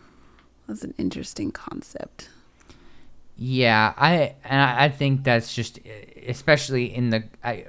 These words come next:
Speaker 2: mean, I think it's good advice in general <laughs> because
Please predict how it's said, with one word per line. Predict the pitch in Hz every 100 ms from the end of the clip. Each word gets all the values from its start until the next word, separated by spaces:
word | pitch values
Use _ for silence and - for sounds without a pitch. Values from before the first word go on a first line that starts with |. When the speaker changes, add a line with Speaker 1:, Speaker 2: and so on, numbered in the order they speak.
| - - -
Speaker 2:
mean, | 127
I | 113
think | 120 151
it's | 135 -
good | 131 123 110 98 - - - - _ _ _ _ -
advice | 127 107 110 107
in | 101 90
general | 78 92 113 131 160 160 - - - -
<laughs> | 95 - - -
because | 131 - 113 95